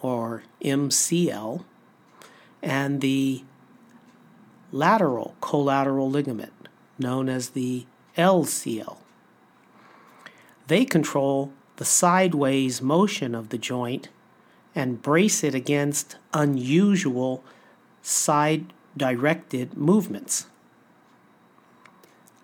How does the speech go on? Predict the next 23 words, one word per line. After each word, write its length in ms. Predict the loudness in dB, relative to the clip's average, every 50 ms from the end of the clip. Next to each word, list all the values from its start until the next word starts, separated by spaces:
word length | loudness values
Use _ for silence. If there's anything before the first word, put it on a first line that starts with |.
| _ _ _ _
Lateral 520 | -2 0 4 4 4 4 4 4 4 2
forces 680 | 2 0 -2 0 2 4 4 4 2 2 0 -2 -4 -4
that 140 | -4 -6 -4
are 180 | -4 -4 -4
applied 640 | -6 -6 -8 -8 -2 0 2 2 2 2 2 2 0
against 480 | 0 -2 -2 -2 -2 0 -2 -4 -6 -6
the 100 | -6 -4
knee 520 | -2 2 2 4 4 2 2 -2 -4 -6 -10 -16 _ _ _ _ _ _ _ _ _ _ _ _ _ _
will 200 | -2 0 0 0
damage 680 | 0 -2 0 2 2 2 2 2 0 -2 -4 -6 -10 -12 -16 _ _ -8
the 100 | -6 -4
medial 760 | -2 2 4 4 4 4 4 2 2 0 0 -2 -4 -6 -10 -16 _ _ _ _
collateral 720 | 0 2 2 2 2 2 0 0 0 -2 -2 -2 -2 0
ligament. 440 | 0 0 0 -2 -4 -6 -8 -12 -18 _ _ -20 -20 _ _ _ _ _ _ _ _ _ _ _ _ _ _ _ _ _ _ _ -20 -20 -20 -20 -20 -20 -20 -20 -20 _ _ _ _ _ _ _ _ _ -4
If 180 | -4 -4 -4
both 380 | -2 2 4 6 6 4 2 0
feet 480 | -2 -2 0 0 2 2 0 -2 -6 -8
are 80 | -10 -8
firmly 460 | -6 -4 -2 0 0 2 0 0 -2
planted 540 | -2 -4 -4 -2 0 0 0 -2 -2 -2 -2
on 220 | -2 -2 -2 -4
the 60 | -4
ground 720 | -6 -4 -2 0 2 2 2 0 -2 -4 -6 -6 -8 -8 -10